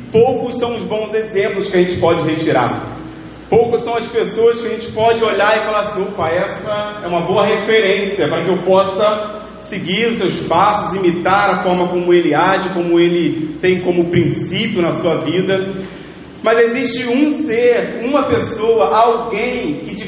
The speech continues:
fato eu e você precisamos aprender a imitar. E aprender a imitar não apenas uma parte da vida dele, mas toda a vida dele, é nós aprendermos a imitar a vida de Jesus.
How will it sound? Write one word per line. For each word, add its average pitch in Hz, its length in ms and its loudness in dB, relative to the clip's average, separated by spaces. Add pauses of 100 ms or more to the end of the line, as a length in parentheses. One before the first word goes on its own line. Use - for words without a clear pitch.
fato 220 420 0
eu 247 220 4
e - 40 -2
você 226 280 0
precisamos 202 480 -4
aprender 196 580 2
a 202 60 2
imitar. 190 880 0 (320)
E 185 80 2
aprender 214 640 2
a 233 80 4
imitar 220 580 0
não 247 160 -2
apenas 233 720 0
uma 190 300 0
parte 214 400 0
da 180 160 2
vida 185 200 2
dele, 190 360 2
mas 170 320 0
toda 247 320 4
a 170 100 0
vida 185 220 0
dele, 170 600 0 (280)
é 190 140 4
nós 196 240 4
aprendermos 196 760 0
a 190 60 -2
imitar 180 460 0
a 147 80 -2
vida 175 200 -2
de 156 120 -4
Jesus. 147 800 -4